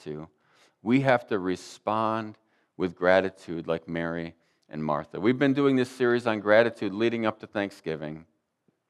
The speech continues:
And what Thanksgiving is this week, in case you didn't realize.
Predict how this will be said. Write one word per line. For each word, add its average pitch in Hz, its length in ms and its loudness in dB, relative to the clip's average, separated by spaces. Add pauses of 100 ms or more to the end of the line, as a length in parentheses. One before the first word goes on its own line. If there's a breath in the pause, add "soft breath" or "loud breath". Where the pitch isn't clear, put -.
(180)
And 104 120 -2
what 123 200 2 (280)
Thanksgiving 104 500 -2
is 82 100 -8
this 101 240 -6
week, 107 200 -4
in 78 100 -14
case 82 240 -10
you 82 60 -12
didn't 80 200 -10
realize. 80 540 -4